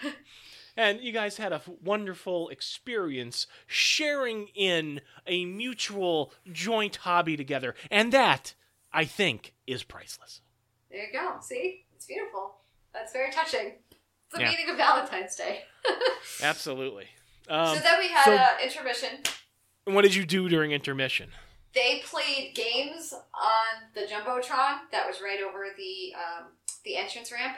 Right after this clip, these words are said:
Speaker 1: and one was called Who Am I? And it gave silhouettes of current W W E superstars.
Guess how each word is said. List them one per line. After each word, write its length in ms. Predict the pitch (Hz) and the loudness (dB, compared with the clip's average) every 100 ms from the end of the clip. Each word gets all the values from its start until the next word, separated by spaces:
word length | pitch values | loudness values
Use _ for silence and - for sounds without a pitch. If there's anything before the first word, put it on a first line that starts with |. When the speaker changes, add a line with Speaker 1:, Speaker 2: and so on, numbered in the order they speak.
| - | -4
Speaker 1:
and 220 | 214 196 | -4 -4
one 200 | 214 214 | -6 -6
was 140 | 214 - | -10 -12
called 380 | 226 208 196 - | -2 -2 -2 -10
Who 160 | 285 | -4
Am 220 | 254 226 196 | -2 0 0
I? 260 | 175 180 - _ _ _ _ _ | -2 -4 -10 _ _ _ _ _
And 400 | 214 196 185 - | -4 -2 -2 -4
it 180 | 190 - | -6 -6
gave 260 | 202 185 | -6 -4
silhouettes 840 | - 254 262 269 - - - - - | -2 0 0 2 2 0 -4 -8 -2
of 400 | 196 190 185 - | 0 2 0 -4
current 340 | - 214 214 214 | -8 -2 -2 -2
W 200 | 190 202 | -6 -6
W 140 | 208 | -10
E 60 | - | -12
superstars. 760 | 202 196 202 190 180 175 - | -12 -10 -4 0 0 -2 -10